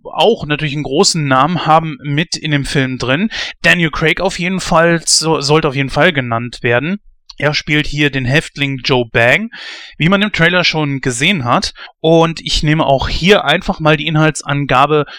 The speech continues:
von Moviepilot. Ja, hier haben wir die Geschichte der Heist-Kom-, das ist eine Heist-Komödie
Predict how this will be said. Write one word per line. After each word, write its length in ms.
von 400
Moviepilot. 1080
Ja, 220
hier 200
haben 100
wir 240
die 160
Geschichte 720
der 380
Heist-Kom-, 560
das 180
ist 140
eine 160
Heist-Komödie 840